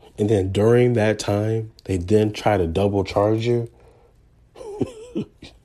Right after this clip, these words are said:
Oh, the hustle is beautiful. So, w-, how do you stay away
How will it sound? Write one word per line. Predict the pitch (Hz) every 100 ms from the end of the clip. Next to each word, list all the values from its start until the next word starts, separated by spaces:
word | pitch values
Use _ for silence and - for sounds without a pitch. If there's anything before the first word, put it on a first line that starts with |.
| - - - - - - -
Oh, | 117 123 113 101 78 87 - _ _ _ _
the | 98
hustle | 98 - 127 131 - 113 95 85
is | 87 80 85 - _
beautiful. | - 175 185 131 - 87 85 76 - _ _ _ _ _ _ _ -
So, | - 151 - - _ _ _ _ _ _ _ _ _ _ _ _ _ _ _ _ _ 107 _
w-, | 123 113 104 107 120 123
how | - - 160 196 190
do | 165
you | 147 123 123 117 113
stay | - - 107 101
away | 98 90 87 92 90 76 78 113